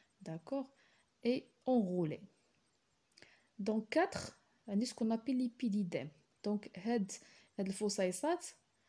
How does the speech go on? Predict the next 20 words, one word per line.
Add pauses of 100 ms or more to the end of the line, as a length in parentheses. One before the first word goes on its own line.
(260)
كتفرغ
ليا
في
هاد
الشبكة (320)
لي
ديال
ليبيديديم
اللي
كيكون
فيها
في
الآخر
تجمع
الحيوانات
المنوية
وكذلك
استكمال
النضج
ديالها.